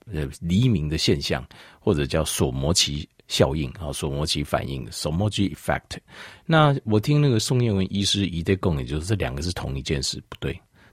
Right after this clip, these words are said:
这两个不是同一件事情，对不对？这个我们要分清楚哈。同样都是早上空腹血糖，可是索摩奇 effect 讲的跟 dawn phenomenon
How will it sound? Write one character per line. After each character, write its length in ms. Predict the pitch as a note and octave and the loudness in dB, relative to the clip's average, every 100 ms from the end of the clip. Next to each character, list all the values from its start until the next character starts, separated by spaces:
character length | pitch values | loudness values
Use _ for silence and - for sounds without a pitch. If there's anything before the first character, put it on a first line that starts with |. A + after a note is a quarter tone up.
| - | -4
这 120 | C3+ | 0
两 180 | F2 C#2+ | 0 -2
个 80 | - - | -8 -8
不 120 | D#2+ | -4
是 160 | - | -2
同 240 | G#2 C2+ B1 | -2 -6 -6
一 40 | |
件 220 | - B1 | -6 -6
事 200 | B1 E2 | -4 -4
情， 200 | E2+ - - - | -4 -6 -8 -16
对 120 | - C#2 | -8 -6
不 80 | C2 | -6
对？ 20 | |
这 120 | - | -4
个 200 | D#2+ C#2 - | -2 -4 -6
我 180 | D#2+ C#2 | -8 -6
们 120 | D#2+ | -4
要 100 | D#2+ | -4
分 200 | - C#2+ | -4 -4
清 240 | - C#2+ | -6 -6
楚 220 | - C#2 - | -8 -12 -14
哈。 260 | - - - _ - - - - | -8 -8 -8 _ -20 -20 -16 6
同 240 | B2 D#3 | 10 12
样 160 | G3 C#3+ | 12 8
都 120 | B2+ | 4
是 180 | A#2 G#2 | 2 -2
早 200 | - B1 | 0 0
上 200 | - F2+ | 0 -4
空 200 | - F2 | -2 -2
腹 160 | F2 E2 | -2 -4
血 220 | - C#2+ | -4 -4
糖， 180 | - - G#2 - - - | -8 -10 -14 -20 -20 -2
可 100 | A2 | 2
是 160 | C#3 | 2
索 220 | B2 - | 2 4
摩 160 | G#2+ D#3+ | 6 6
奇 300 | E3+ E3+ F2 | 4 2 0
effect 440 | - G#2+ E2+ - D2 | 0 -2 0 -6 -4
讲 220 | - - B1 | -6 -6 -8
的 180 | - - - | -12 -2 6
跟 300 | A#2+ B2+ B2 - - _ _ _ _ _ | 8 6 0 -10 -20 _ _ _ _ _
dawn 200 | B2 C3 | 8 10
phenomenon 640 | - - E2 G#2+ A2 B1+ | 6 -2 2 4 2 0